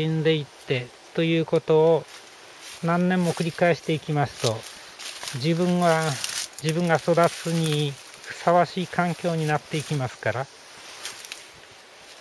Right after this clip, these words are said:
まあ、根気強く見守って、また必要だっ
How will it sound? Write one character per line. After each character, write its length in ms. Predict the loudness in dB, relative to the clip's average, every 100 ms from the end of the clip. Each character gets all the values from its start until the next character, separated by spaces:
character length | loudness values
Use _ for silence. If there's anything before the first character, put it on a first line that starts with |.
| -20 -18 -10
ま 120 | -8
あ、 180 | -6 -4
根 120 | -4
気 140 | -4
強 240 | 0 2 0
く 260 | -2 -10 -10 -18 -20 -20 -20 -12
見 200 | -6 -4
守 320 | -2 -2 -2
っ 40 | -6 -10 -4
て、 300 | 2 2 0 -8 -16 -18 -18 -20 -20 -18 -18 -20 -10
ま 100 | -8
た 120 | -4 -4
必 300 | -6 -8 -2
要 180 | 0
だ 100 | 0
っ 60 | -2